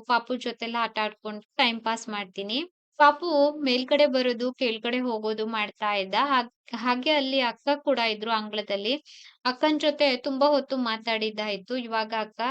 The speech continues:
ಹ್ಮ್, ಆಂಟಿ ಹತ್ರ ಮಾತಾಡ್ತಾ ಇದ್ರು. ಹಾಗಾಗಿ ನಾನು ಸಾನು ಇಬ್ರೂನು ಇಲ್ಲೇ ಕೂತ್ಕೊಂಡಿದ್ವಿ.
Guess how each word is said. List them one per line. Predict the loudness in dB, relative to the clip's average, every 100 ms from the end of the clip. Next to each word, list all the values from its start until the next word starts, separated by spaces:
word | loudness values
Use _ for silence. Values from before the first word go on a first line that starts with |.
| -6 -10
ಹ್ಮ್, | -14 -14 -12 -14 -14 -16 -20 _ _ _ _ _ -2
ಆಂಟಿ | 2 2 2
ಹತ್ರ | 0 0 0
ಮಾತಾಡ್ತಾ | 0 -2 -2 -2 -2 -2 -2
ಇದ್ರು. | 0 2
ಹಾಗಾಗಿ | 2 0 -2 0
ನಾನು | 0 0 -2
ಸಾನು | -2 -2 0 -2
ಇಬ್ರೂನು | -4 -6 -4 -2 0
ಇಲ್ಲೇ | 0 -2
ಕೂತ್ಕೊಂಡಿದ್ವಿ. | -4 -12 _ -8 -4 -4 -6 -4